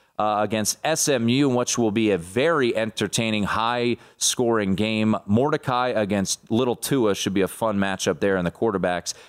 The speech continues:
And then he's going under fifty-four in Colorado State,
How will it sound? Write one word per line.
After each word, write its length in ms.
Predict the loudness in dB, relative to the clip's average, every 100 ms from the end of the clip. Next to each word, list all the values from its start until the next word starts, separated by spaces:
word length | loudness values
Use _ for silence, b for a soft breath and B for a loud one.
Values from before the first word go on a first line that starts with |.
| B
And 80 |
then 80 | -2
he's 100 | 0
going 220 | 0 -2 -2
under 260 | -4 -2 -2
fifty-four 680 | -2 -2 -4 0 0 2 0
in 140 | -2
Colorado 600 | -4 -2 0 0 0 0
State, 460 | -2 0 0 0